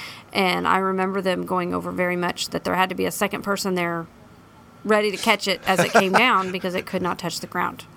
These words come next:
Speaker 1: And we had to be very careful to make sure we held it up and it did not let it touch the
Speaker 2: Wow.
Speaker 1: ground.
Speaker 2: That's
Speaker 1: But
Speaker 2: a lot of respect.
Speaker 1: now we know, as long as you clean it properly.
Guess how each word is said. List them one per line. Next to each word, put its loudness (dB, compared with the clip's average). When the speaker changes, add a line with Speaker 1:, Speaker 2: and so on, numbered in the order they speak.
Speaker 1:
And 2
we 2
had 0
to -6
be 0
very 4
careful 0
to 2
make 2
sure 0
we 0
held 2
it -2
up 0
and -2
it -4
did -2
not -2
let -4
it -8
touch 2
the 0
Speaker 2:
Wow. -2
Speaker 1:
ground. -4
Speaker 2:
That's -10
Speaker 1:
But 4
Speaker 2:
a 6
lot 6
of 6
respect. 2
Speaker 1:
now 4
we 0
know, 4
as -4
long 2
as -4
you -4
clean 0
it -2
properly. -2